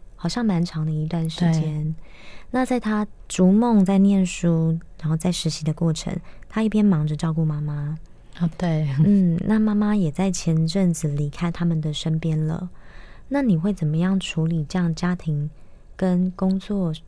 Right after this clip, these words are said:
Speaker 1: 课业三头烧的情形？那你的心情又是怎么调试的呢？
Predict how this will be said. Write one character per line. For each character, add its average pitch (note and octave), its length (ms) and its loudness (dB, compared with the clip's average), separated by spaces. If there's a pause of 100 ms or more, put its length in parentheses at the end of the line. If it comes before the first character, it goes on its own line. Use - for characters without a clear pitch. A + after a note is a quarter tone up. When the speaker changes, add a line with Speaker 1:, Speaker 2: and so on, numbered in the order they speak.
Speaker 1:
课 - 220 -4
业 F#3 340 0 (200)
三 B3 320 -4
头 E3+ 200 0
烧 E3 280 -2
的 E3 160 -2
情 D#3+ 320 -4
形？ - 200 -10 (160)
那 G#3 160 -2 (200)
你 F3+ 100 2
的 F#3 100 0
心 A3 320 -2
情 F3+ 220 0
又 F3 100 0
是 F3 140 -2
怎 F3+ 100 -6
么 F#3 160 -4 (120)
调 D3 200 -4
试 F3 220 -2
的 E3 120 -2
呢？ D#3 180 -2